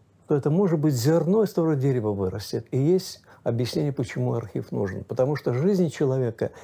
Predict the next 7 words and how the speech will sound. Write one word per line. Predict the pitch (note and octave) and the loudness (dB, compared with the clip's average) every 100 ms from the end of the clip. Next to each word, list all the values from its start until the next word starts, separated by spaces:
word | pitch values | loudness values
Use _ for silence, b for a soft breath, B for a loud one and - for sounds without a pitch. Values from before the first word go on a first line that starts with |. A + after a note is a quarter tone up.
| B | B
не | C3 D3 | 2 4
ограничивается | E3+ B2+ B2+ C3 D#3 F3+ - D3 C#3 - C3 B2 B B - | 2 0 0 2 2 0 0 0 0 0 -4 -4 B B -4
теми | C#3 B2+ A2 | 0 2 2
годами, | A2 A2+ C3 C#3+ | 2 2 2 0
которые | B2 A2+ G#2+ G2+ | 0 -2 -2 -2
отпущены | - C3 A2+ A2+ G#2+ | -4 -6 -4 -4 -2
ему | G#2 G#2+ G#2+ | 0 0 -2